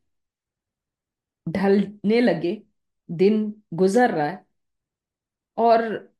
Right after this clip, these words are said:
इस एहसास से दिल बैठने लगे कि सारा दिन चला गया और अब अंधेरा छा रहा है, तो मेरी तरफ आ जाया करो, इसलिए कि मेरी जात से, मेरी याद से तुम्हें सुकून हासिल होगा।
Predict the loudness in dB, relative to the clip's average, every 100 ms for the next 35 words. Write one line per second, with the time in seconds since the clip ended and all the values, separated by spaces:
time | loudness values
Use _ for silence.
0 | _ -6 -4 -2 -4 -4 -2 0 0 -2
1 | 0 2 2 0 -2 0 -2 0 -2 -4
2 | -10 _ _ _ _ _ _ _ _ _
3 | _ _ _ -12 -6 -2 0 2 2 0
4 | -2 -4 -4 -4 -4 -2 -2 -2 -2 -6
5 | -4 -4 -2 0 2 0 -4 -12 -12 -12
6 | -16 _ _ _ _ _ _ _ _ _
7 | _ -2 0 4 2 4 2 2 2 2
8 | 2 0 -2 -2 -2 -4 -6 0 0 0
9 | -2 -2 0 -2 -6 _ -4 0 0 -2
10 | -4 -4 -6 -6 -2 2 4 4 2 0
11 | -2 -2 -2 -8 _ _ _ _ _ _
12 | _ _ _ _ _ _ _ -6 -2 -2
13 | -4 -8 -6 -6 -8 -10 -10 -10 -14 -14